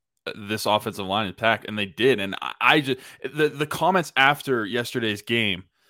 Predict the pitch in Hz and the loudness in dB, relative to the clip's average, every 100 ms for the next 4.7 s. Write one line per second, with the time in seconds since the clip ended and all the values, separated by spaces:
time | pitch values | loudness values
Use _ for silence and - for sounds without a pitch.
0 | _ _ 117 - - 131 135 139 131 127 | _ _ 0 0 2 6 6 4 0 -2
1 | - _ 123 - - 131 123 113 110 117 | -10 _ -8 -8 2 4 4 2 0 0
2 | 113 104 92 - 92 87 87 - - 123 | -2 -8 -8 -6 -4 -4 -6 -12 -10 -4
3 | 123 110 107 - - 65 80 - 170 139 | -4 -4 -8 -8 -8 -12 -10 4 4 4
4 | 117 156 - - 110 131 | 0 -2 -4 -2 2 2